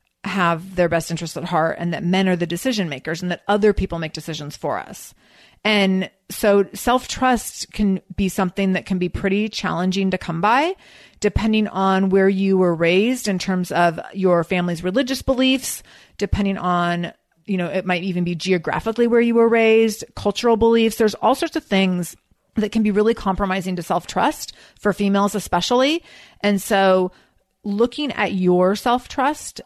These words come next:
and looking at, like, where does most of your trust lie? And does it lie within you or does it lie with someone else? When you want to make a choice or a decision, do you feel like you always need to say, like, "Oh, but what do you think?" to someone else to get their buy-in before you believe in your own buy-in?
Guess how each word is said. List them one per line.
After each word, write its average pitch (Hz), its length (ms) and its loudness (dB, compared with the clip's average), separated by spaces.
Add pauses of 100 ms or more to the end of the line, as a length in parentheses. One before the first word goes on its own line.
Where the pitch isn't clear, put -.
and 190 320 2
looking 208 300 -2
at, 185 180 -2
like, 185 220 2
where 247 260 2
does 254 240 -2
most 202 340 2
of 180 100 -2
your 180 120 2
trust - 280 -4
lie? 123 320 -2
And 107 160 -6
does 196 140 0
it 165 100 -2
lie 185 240 4
within 185 420 0
you 208 340 0
or 208 140 -2
does 190 140 -4
it - 80 -4
lie 170 180 2
with 170 160 -4
someone 156 280 -6
else? - 480 -14 (600)
When 220 200 6
you 240 160 8
want 247 160 4
to 220 60 2
make 208 140 2
a 196 60 0
choice 196 300 -2
or 190 80 2
a 180 60 0
decision, 214 640 0 (340)
do 208 120 -2
you 208 180 4
feel 214 180 2
like 202 160 2
you 202 100 0
always 185 360 4
need 185 100 2
to 175 80 -2
say, 190 160 0
like, 180 180 0
"Oh, 214 120 4
but 185 200 -2
what 220 120 2
do 233 60 0
you 196 220 2
think?" - 300 -10
to 160 80 -10
someone 165 280 -4
else - 260 -8
to - 180 -6
get 170 440 -2
their 214 380 6
buy-in 180 520 2
before 180 340 2
you 180 160 2
believe 165 260 0
in 165 100 -2
your 160 140 -4
own 160 220 -4
buy-in? 58 540 -8